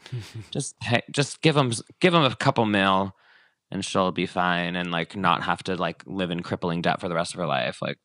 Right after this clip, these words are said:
Speaker 2: whatever." And just the entitlement that comes with that, whereas other people fucking, their lives are controlled by their student debt for decades afterwards. Just to get, just have the opportunity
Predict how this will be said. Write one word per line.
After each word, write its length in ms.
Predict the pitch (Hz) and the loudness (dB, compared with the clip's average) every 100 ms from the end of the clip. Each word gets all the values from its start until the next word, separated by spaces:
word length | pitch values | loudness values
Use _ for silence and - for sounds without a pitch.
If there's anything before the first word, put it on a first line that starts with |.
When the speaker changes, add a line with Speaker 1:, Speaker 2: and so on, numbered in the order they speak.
| _ | _
Speaker 2:
whatever." 540 | - 71 - 55 85 - _ - - - | -2 -2 -2 -4 -4 -8 _ -20 -12 -6
And 100 | 98 | -2
just 160 | 98 | -2
the 100 | 104 | 0
entitlement 400 | 95 - 87 85 | -2 2 2 4
that 140 | 76 69 | 0 0
comes 200 | 85 85 | -4 -6
with 100 | 80 | -2
that, 220 | 76 76 | 0 0
whereas 260 | 82 87 - | -2 -4 -6
other 160 | 90 92 | -4 -4
people 240 | 98 - 90 | -4 -4 -2
fucking, 540 | 92 92 90 87 - - | -2 -2 -4 -6 -10 -8
their 240 | - 95 | 0 2
lives 320 | 90 98 92 | 4 4 4
are 140 | 98 90 | 2 0
controlled 680 | - 98 - - 90 98 85 | -4 -8 -8 2 4 4 2
by 120 | 78 | 0
their 140 | 73 | 2
student 360 | 90 - 80 80 | 0 0 0 2
debt 220 | 98 - | 2 2
for 220 | - 71 - _ _ _ - | 0 -4 -4 _ _ _ -2
decades 440 | - - 95 - | 0 0 -6 -6
afterwards. 720 | - - - 67 69 78 - - - - - - - - - - | -8 -8 -8 -4 -4 -4 -8 -16 -20 -20 -18 -20 -20 -20 -20 0
Just 320 | - 110 - | 4 4 2
to 120 | - 107 | 0 4
get, 240 | 104 95 _ | 2 0 _
just 180 | - - | -4 -2
have 100 | 113 | 2
the 80 | 104 | 2
opportunity 920 | 95 - - 110 101 98 92 82 78 | 2 -2 -6 -4 -2 0 0 0 -2